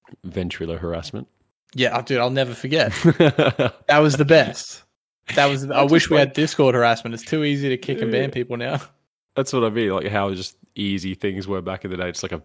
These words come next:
Speaker 1: terrible soundboard annoying people in a chat group, and
Speaker 2: You
Speaker 1: that,
Speaker 2: should
Speaker 1: that was,
Speaker 2: not
Speaker 1: that was
Speaker 2: be able
Speaker 1: viral content.
Speaker 2: Bro, you should not be able to mute soundboards in Discord.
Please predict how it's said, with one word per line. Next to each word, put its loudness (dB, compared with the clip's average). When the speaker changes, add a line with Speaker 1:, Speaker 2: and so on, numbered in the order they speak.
Speaker 1:
terrible -2
soundboard -4
annoying -6
people -8
in -6
a -6
chat -6
group, -8
and -8
Speaker 2:
You -2
Speaker 1:
that, -2
Speaker 2:
should 0
Speaker 1:
that 0
was, 2
Speaker 2:
not -2
Speaker 1:
that -2
was 0
Speaker 2:
be 2
able 6
Speaker 1:
viral 0
content. -4
Speaker 2:
Bro, 0
you -6
should -6
not 0
be -2
able 2
to -6
mute -4
soundboards -4
in -10
Discord. -10